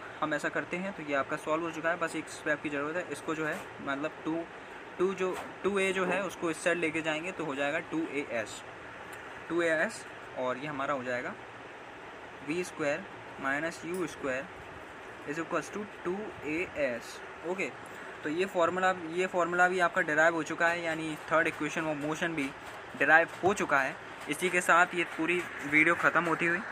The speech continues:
मैं उम्मीद करता हूँ कि आपको ये concept पूरा समझ में आया होगा। और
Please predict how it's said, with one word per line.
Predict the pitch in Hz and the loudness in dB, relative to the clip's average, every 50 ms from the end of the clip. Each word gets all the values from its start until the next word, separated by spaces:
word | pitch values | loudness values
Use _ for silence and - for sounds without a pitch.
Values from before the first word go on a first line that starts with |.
| - - - - - - 143 | -8 -8 -8 -8 -6 2 6
मैं | 151 156 | 6 6
उम्मीद | 156 165 175 170 | 6 6 2 4
करता | - 180 170 - 180 | 4 2 4 4 4
हूँ | 180 185 | 4 6
कि | 185 180 | 8 8
आपको | 170 165 - - 175 | 8 8 8 4 2
ये | 170 165 | 0 2
concept | - 160 147 147 - 170 165 - - | 2 2 2 4 4 4 4 4 2
पूरा | - 151 151 156 | 2 2 4 4
समझ | - - 151 135 139 | 4 2 2 2 2
में | 151 147 | 4 6
आया | 135 127 127 135 139 | 6 8 8 8 6
होगा। | 147 147 139 147 147 | 6 6 4 4 4
और | 135 131 131 131 | 6 6 6 6